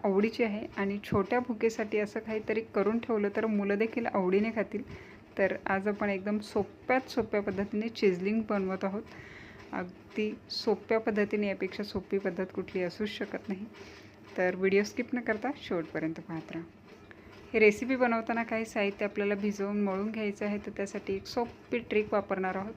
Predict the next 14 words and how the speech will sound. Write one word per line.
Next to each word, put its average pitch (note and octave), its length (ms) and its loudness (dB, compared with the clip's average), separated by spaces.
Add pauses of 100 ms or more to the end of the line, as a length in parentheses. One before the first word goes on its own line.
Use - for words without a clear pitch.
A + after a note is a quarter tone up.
तर G#3 80 0
मिक्सरचं A3 520 -4
भांडं G3+ 260 0
घेतलेलं G3+ 380 -2
आहे, G3+ 80 2
त्याच्यामध्ये F#3 600 -4
थ्री G3+ 120 -2
फोर्थ G#3+ 360 -4
कप G3 260 -4
मैदा F#3 300 2
टाकलेला G3+ 440 -2
आहे, G#3 480 -6 (580)
एक A3+ 200 2 (120)
कप B3+ 160 0